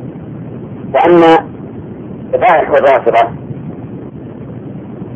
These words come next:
فسنعطيكم قاعدة أنتفعون بها، وهي أن كل بدعة تخرج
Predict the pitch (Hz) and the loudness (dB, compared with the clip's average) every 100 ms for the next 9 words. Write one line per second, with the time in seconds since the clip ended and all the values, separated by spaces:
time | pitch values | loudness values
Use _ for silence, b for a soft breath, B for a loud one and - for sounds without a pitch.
0 | - - 135 139 135 123 143 135 - 131 | -6 0 4 6 6 6 6 4 6 2
1 | 123 - - - 143 139 135 143 - - | 2 -4 -4 4 6 8 6 4 2 -2
2 | - - - - - - - - - - | -12 -12 -12 -12 -12 -14 -12 -12 -12 -12
3 | - - - - 143 127 139 135 120 123 | -12 -12 -4 0 2 6 6 6 4 0
4 | - - - - - - - - - - | -4 -8 -12 -12 -12 -12 -12 -12 -12 -12
5 | - - - - - - - - - - | -12 -14 -14 -12 -12 -12 -12 -12 -12 -12
6 | - - - - - - - - - 135 | -12 -12 -12 -12 -10 -12 -12 -10 0 4
7 | 135 339 160 - - 175 175 156 151 - | 6 6 6 6 6 4 4 6 6 6
8 | - 131 131 - - - - - - - | 6 4 2 -2 -12 -10 -10 -12 -12 -12
9 | - - - - 175 151 143 | -12 -12 -4 2 4 6 6